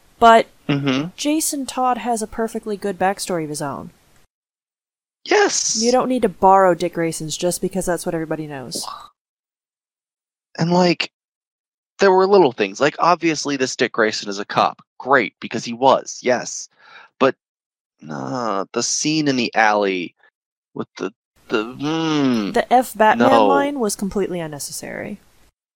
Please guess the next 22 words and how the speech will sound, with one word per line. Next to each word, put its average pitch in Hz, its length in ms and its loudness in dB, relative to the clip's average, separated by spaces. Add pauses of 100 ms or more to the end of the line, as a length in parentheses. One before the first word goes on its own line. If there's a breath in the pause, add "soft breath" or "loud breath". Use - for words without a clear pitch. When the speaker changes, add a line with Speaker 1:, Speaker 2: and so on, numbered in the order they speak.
(240)
Speaker 1:
That 214 200 6
was 208 160 4
Speaker 2:
Completely 202 260 6
Speaker 1:
never, 214 200 4
Speaker 2:
unnecessary. 208 800 -4
Speaker 1:
ever 190 600 0
Dick 180 160 -6
Grayson's 160 880 -6
stance - 720 -8 (100)
on 151 360 -8 (140)
Batman 147 600 -6 (240)
in 156 120 -10
general. 139 380 -12 (500)
Speaker 2:
He 208 240 2
may 180 200 4
have, 110 360 -2 (120)
he 165 200 -12
may 156 140 0
have 107 480 -4
had 95 340 0
strong 113 460 0
disagreements 92 920 -6